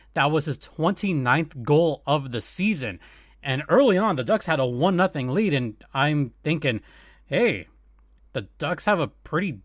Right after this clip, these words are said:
decent chance right now. They could win this game running away." And the Ducks were looking to be more of the aggressors early on, which, again, points to something that I've been talking about all season. T-, Troy Terry is playing much more aggressively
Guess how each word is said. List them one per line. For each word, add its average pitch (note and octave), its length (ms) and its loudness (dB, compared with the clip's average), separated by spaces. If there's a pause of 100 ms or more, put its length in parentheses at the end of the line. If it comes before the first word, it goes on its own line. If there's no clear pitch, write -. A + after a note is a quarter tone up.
decent E3+ 400 -4
chance G3 360 -2
right B2+ 120 -2
now. F#2+ 160 -6
They D#3 140 0
could A3+ 140 -2
win D#3+ 340 2
this D#3 260 -4
game D#3 300 0
running D3 300 2
away." C3 440 0 (720)
And C#3 340 -4 (100)
the E3+ 100 -2
Ducks G3 340 2
were D#3+ 360 2
looking F3 400 2
to D3+ 100 -8
be E3 120 -2
more D3+ 240 2
of D3 100 -2
the D#3+ 120 2
aggressors D3 720 0
early D#3+ 280 2
on, B2+ 280 -2
which, B2+ 260 -6 (640)
again, D3+ 480 0
points F3 280 -2
to E3 80 -8
something D#3 300 -2
that C3+ 100 2
I've C3+ 120 2
been C3 100 -6
talking C3+ 280 -4
about A#2+ 260 -2
all A2 140 -4
season. B2 380 -4 (840)
T-, - 120 -16 (140)
Troy G3+ 240 2
Terry B2 480 0 (340)
is A#2+ 160 -6
playing C#3+ 420 0
much C#3 300 0
more E3 240 0
aggressively C#3+ 880 0